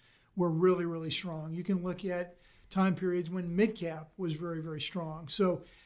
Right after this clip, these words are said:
we can data mine and find times in history where whatever asset class we're talking about has done well. Now, what we believe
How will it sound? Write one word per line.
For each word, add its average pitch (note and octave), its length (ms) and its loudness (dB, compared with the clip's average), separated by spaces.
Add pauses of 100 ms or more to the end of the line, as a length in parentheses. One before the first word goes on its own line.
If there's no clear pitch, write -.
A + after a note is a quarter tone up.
(120)
we A3 160 8
can G3+ 200 2
data G3+ 320 4
mine E3+ 540 -6
and D#3+ 180 -6
find F#3 440 -2
times F3+ 520 -6
in F#3+ 140 -6
history E3 540 -2
where E3 320 -4
whatever G#3 440 2
asset F#3 300 -2
class F3+ 380 -6
we're E3 60 -8
talking F#3 360 -2
about D#3+ 380 -8 (260)
has E3+ 140 4
done E3 240 -2
well. D3+ 340 -4 (460)
Now, F#3 100 6
what F#3+ 280 0
we G3+ 180 4
believe F3 640 -2